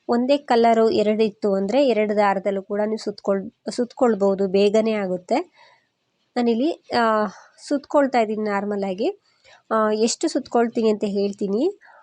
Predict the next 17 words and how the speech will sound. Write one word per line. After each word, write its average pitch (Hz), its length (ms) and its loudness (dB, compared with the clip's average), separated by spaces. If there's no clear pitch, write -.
ಆ, 220 120 -6
ಇದ್ರ-, 226 340 -2
ಇದ್ರಲ್ಲಿ 294 380 0
ಟೋಟಲು 262 800 2
ನೂರಿಪ್ಪತ್ತು 277 640 2
ಎಳೆ 220 200 4
ಥ್ರೆಡ್ಡನ್ನ 202 460 0
ಸುತ್ಕೊಂಡಿದ್ದೀನಿ, 202 720 -4
ಅಂದ್ರೆ 220 200 0
ನೂರಿಪ್ಪತ್ತು 240 960 0
ರೌಂಡನ್ನು 240 540 2
ಸುತ್ಕೊಂಡಿದ್ದೀನಿ. 202 800 -4
ಹಿಂದೆ 285 320 4
ಎರಡು 233 400 2
ದಾರನೂ 226 400 2
ಕೂಡ 214 260 0
ತಗೊಂಡೋಗಿ 202 800 -2